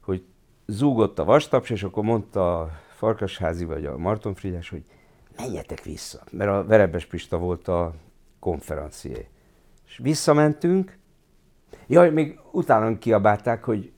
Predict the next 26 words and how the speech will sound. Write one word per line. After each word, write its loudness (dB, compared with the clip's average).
tehát, 2
hogy 6
is 2
valamit 6
csináljunk 0
még. -8
És -20
utánunk 2
kiabált 0
a -2
Farkasházi, -8
hogy -4
„Amit 2
megbeszéltük, 2
amit 2
megbeszéltük.” 0
Én -2
meg 2
fixre -2
tudtam, -8
hogy 0
nem 0
beszéltünk -4
meg. 0
Hogy -2
azt, 6